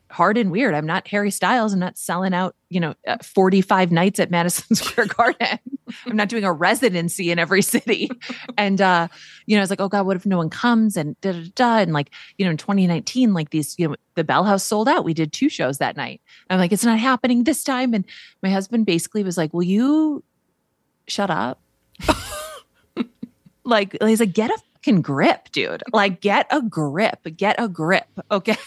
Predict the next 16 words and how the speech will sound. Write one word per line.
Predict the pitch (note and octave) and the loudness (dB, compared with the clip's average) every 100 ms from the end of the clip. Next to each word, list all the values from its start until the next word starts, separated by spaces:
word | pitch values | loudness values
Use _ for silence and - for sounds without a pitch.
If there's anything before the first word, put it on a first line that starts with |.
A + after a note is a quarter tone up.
| - | -6
<laughs> | C4+ - _ - | -2 -2 _ -6
If | A3+ - | -6 -4
one | F3+ A3+ B3 | 0 2 2
hundred | - A#3 A3+ G#3 F#3 | 2 2 2 -2 -2
people | G3+ - G#2+ - _ _ | -6 -6 -8 -10 _ _
show | - - G3 F#3 | -8 0 2 2
up | D#3 - _ _ _ _ - | 0 -4 _ _ _ _ -4
in | F3+ | 0
a | F#3+ | 0
theater | G3+ F#3 - - _ _ _ _ _ - | 2 0 0 -8 _ _ _ _ _ -4
that | D#3+ D#3+ | -2 0
is | D3+ | 0
built | F#3 - | -2 -2
for | G#3 | -6
eleven | F3 E3+ E3+ | -2 -2 -4
hundred, | E3+ F#3 D3+ F#2 C#2 | -4 -6 -6 -8 -10